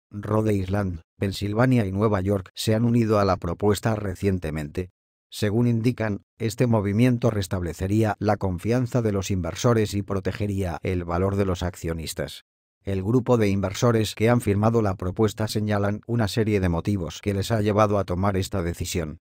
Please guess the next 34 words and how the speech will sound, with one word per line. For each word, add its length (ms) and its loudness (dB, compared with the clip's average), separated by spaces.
Esos 320 0
motivos 440 2
no 260 2
son 280 2
más 240 0
que 100 -2
los 200 -2
diferentes 560 -2
problemas 520 2
que 140 0
ha 60 2
tenido 360 2
Facebook 640 -2
en 120 -2
esta 260 -2
última 460 0
temporada. 560 -6
La 220 0
intromisión 640 0
rusa 420 0
en 100 0
las 220 -2
elecciones 560 0
de 80 -2
Estados 480 0
Unidos 380 -2
mediante 520 0
Facebook. 600 -6
Todo 260 4
el 80 2
escándalo 600 0
de 100 -2
Cambridge 540 -2
Analytica. 640 -6